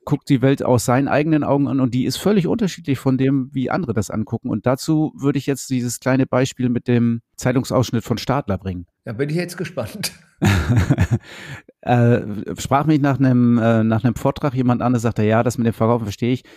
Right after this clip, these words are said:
Speaker 1: und das, ähm, wie ich Rabatte umgehen kann, aber das funktioniert bei uns nicht.“ Weil wir haben bei uns eine, eine Stadler-Filiale und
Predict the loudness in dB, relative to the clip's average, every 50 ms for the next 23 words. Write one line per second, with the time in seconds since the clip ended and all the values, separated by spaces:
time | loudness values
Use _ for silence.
0 | -20 -20 -20 _ _ _ -6 -6 -4 -2 -4 -6 -6 -8 -6 -4 -2 -2 -2 -2
1 | -2 -2 -2 -4 -4 -6 -10 -12 -14 -8 -6 -4 -4 -4 -6 -10 -10 -10 -8 -2
2 | -2 0 0 0 0 2 2 4 4 4 2 0 -4 -6 -4 -4 0 0 2 2
3 | 2 0 0 0 0 0 2 2 2 2 0 2 2 2 2 2 0 0 2 2
4 | 2 2 2 2 4 4 4 4 2 -2 -8 -14 _ _ _ _ _ _ _ _
5 | 0 0 0 0 -2 -6 -16 _ _ _ _ _ _ _ _ _ _ 2 4 6
6 | 6 4 4 4 2 2 2 0 0 2 2 4 4 4 4 2 2 0 0 0
7 | 0 -2 0 0 -2 -2 0 -2 -2 -2 -2 -2 0 -2 -2 -2 -4 -4 -6